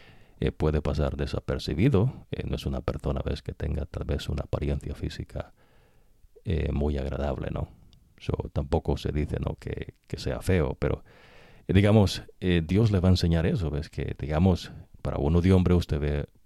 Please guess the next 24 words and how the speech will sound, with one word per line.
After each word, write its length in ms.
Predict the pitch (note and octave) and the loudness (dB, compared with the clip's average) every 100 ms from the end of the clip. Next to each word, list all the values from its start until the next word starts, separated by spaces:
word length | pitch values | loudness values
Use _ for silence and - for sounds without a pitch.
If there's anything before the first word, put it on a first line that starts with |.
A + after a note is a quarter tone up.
| - | -10
unas 180 | C#2+ C#2 | -6 -4
mujeres 420 | D#2 E2+ E2 E2 | -2 2 2 2
son 140 | F2 | 0
más 140 | D2+ C#2+ | 0 -2
bonitas 480 | C#2+ C#2 C#2 B1+ - | -4 -4 -4 -6 -8
que 140 | - | 0
otras. 500 | D#2 A2 - A2 - _ - _ _ _ _ - - | 4 4 4 -2 -4 _ -20 _ _ _ _ -20 -4
De 60 | C#2+ | 0
igual 180 | D2 C#2 | 2 0
manera, 300 | C#2+ F#2+ E2+ | 2 4 2
¿ves? 280 | D#2 D2+ | 0 -2
Las 160 | C#2+ C#2+ | -8 -6
mujeres 440 | C#2+ - C#2+ C#2 | -6 -4 -4 -4
encuentran 680 | D2 - C#2 - C#2 C2+ - _ | -6 -4 -4 -4 -6 -6 -8 _
a 80 | - | -6
un 140 | C2+ | -2
hombre 240 | C#2+ C#2+ C#2+ | -2 -2 -4
tal 180 | C#2 | -6
vez 240 | C#2 C#2+ - | -4 -4 -4
más 220 | - - | -6 -6
atractivo 600 | - - - D2 C#2 C#2 | -10 -10 -6 -4 -4 -6
que 120 | - | -4
otros. 520 | C2+ A2 C#3 - - - _ _ _ - _ _ - - _ | 4 6 6 0 -4 -10 _ _ _ -20 _ _ -20 -20 _
Eh, 340 | - D2 C2+ | 0 2 2